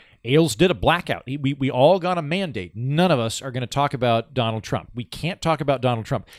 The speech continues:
And, uh, and, and that lasted for two or three weeks until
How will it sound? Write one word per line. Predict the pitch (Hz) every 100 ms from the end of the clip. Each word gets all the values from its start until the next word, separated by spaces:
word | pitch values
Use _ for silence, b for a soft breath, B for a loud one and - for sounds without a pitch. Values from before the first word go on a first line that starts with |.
| B B B -
And, | 135 131 127 131
uh, | 123 120 127
and, | 127 139
and | 123 117
that | 131 -
lasted | 123 123 - 131
for | - 110
two | -
or | 135
three | 123 117
weeks | 143 180 -
until | 113 107 101 101